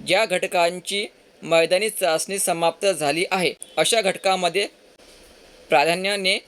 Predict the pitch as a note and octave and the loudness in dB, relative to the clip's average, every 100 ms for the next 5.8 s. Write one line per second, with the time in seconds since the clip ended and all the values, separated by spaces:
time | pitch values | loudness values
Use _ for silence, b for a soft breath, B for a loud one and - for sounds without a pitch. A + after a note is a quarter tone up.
0 | - - F3+ F#3 A3+ - F#3+ F#3+ F#3+ E3+ | -18 -6 -2 0 0 -2 2 2 2 0
1 | E3+ F#3 - F#3+ F#3+ G#3 F#3+ F#3+ F3+ E3 | -4 -2 0 0 0 -2 -2 -2 -2 -2
2 | F#3+ A3 _ _ _ - - F#3 F3 G3+ | -4 -4 _ _ _ -6 -2 2 2 0
3 | F3+ G3 F3+ G3 - _ - F3+ F#3 F3+ | -6 -2 0 0 -4 _ -6 -4 0 2
4 | F3 G#3+ G3+ F#3+ G3 - F#3+ G3 F3+ E3+ | 2 0 -2 -4 -4 -4 0 0 0 -2
5 | A3 G#3+ G3+ A3 F#3 F3+ E3+ E3 | -2 -2 -2 -2 -4 -2 -4 -2